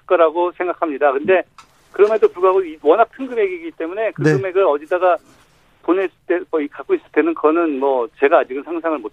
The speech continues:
Speaker 1: 하고 있습니다.
Speaker 2: 아, 이-, 이렇게 일조 오천억 원을 투자해가지고 엄청난 그 손실을 입었으니까 누군가는 돈을 많이 벌었을 텐데 참 그렇습니다. 자, 법무부에서 이혁진 전 대표한테 범죄인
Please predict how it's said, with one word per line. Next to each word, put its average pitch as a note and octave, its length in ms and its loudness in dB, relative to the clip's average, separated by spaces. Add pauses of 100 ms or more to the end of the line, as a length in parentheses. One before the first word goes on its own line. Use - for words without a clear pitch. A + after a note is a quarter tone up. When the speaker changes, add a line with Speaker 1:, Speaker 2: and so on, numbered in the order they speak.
Speaker 1:
하고 A2+ 160 -4
있습니다. G2 340 -14 (320)
Speaker 2:
아, F3 160 -2
이-, E3+ 260 0
이렇게 E3 240 2
일조 G#3+ 460 4
오천억 G#3+ 640 4
원을 F#3+ 320 4
투자해가지고 D3+ 840 -2
엄청난 G3 600 2
그 E3+ 180 2
손실을 A3+ 460 2
입었으니까 D3+ 760 2
누군가는 F#3 440 2
돈을 F3+ 260 2
많이 E3 300 2
벌었을 A#3 320 2
텐데 D3+ 280 -2
참 C#3+ 220 -8
그렇습니다. C3 500 -4 (360)
자, A3 120 4
법무부에서 A#3 720 4
이혁진 A#3+ 500 4
전 G#3 200 6
대표한테 D#3+ 560 2
범죄인 A#3 1040 4